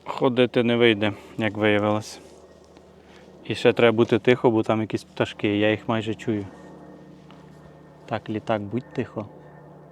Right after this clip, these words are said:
Ось його дах. Я отак звідси можу сказати, що він, ну,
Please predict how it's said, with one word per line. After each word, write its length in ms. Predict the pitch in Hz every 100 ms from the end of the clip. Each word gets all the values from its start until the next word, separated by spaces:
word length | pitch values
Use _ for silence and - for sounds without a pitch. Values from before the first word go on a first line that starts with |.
| - - - - - - _ _
Ось 240 | 151 151
його 220 | 143 127 127
дах. 420 | 101 95 - - _ _ _ _ _ _ _ _ _ _ _ _
Я 200 | 120 135
отак 300 | 139 151 131
звідси 360 | 117 135 131 131
можу 280 | 127 123 123
сказати, 640 | - 120 139 196 - 120
що 340 | - - 120
він, 320 | 110 156 143
ну, 260 | 127 135 147